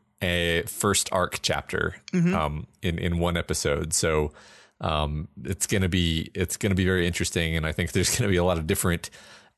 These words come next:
Speaker 1: angles on things. But of course, as always, I think there's a lot of, um,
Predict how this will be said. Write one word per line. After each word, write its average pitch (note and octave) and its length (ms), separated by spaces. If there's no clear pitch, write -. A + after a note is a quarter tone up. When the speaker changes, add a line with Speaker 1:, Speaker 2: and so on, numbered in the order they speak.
Speaker 1:
angles F#2+ 440
on F2 220
things. F2+ 220
But B2 100
of G#2+ 80
course, G#2 240
as F#2+ 160
always, F2+ 380
I F2 80
think F2+ 180
there's F2+ 160
a F2+ 60
lot E2 200
of, D#2+ 360
um, D#2+ 420